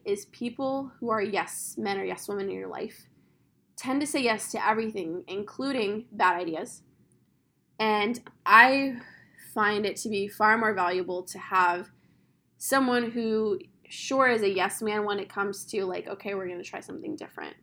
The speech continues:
Like, today we're gonna be, you know, more adventurous and do something we don't, haven't done before. But also someone who can say no to you when you're being dumb or say, you know, check you essentially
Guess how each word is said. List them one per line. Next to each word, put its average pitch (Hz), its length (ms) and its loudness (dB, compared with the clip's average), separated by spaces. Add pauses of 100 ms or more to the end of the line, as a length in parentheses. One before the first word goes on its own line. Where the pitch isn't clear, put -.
Like, - 360 -12 (440)
today 208 500 2
we're 190 160 -4
gonna 185 220 -10 (180)
be, 185 220 -8 (100)
you 185 80 -4
know, 135 80 -6
more 214 160 -2
adventurous 233 580 0
and 208 160 -4
do 208 200 -2
something 202 380 -6
we 196 80 0
don't, 185 200 -6
haven't 190 220 -4
done 220 160 4
before. 196 480 -8
But 240 180 6 (640)
also 285 300 0
someone 269 480 0
who 247 200 -4
can 233 260 -8
say 214 260 -2
no 202 200 0
to 214 80 -2
you 196 380 -8
when 196 520 -4 (300)
you're 214 160 -2
being 196 220 0
dumb 190 400 -4
or 196 240 -6 (200)
say, 202 560 -2 (400)
you 226 80 0
know, 202 80 -4 (320)
check 285 320 0
you 202 160 2
essentially 196 720 -6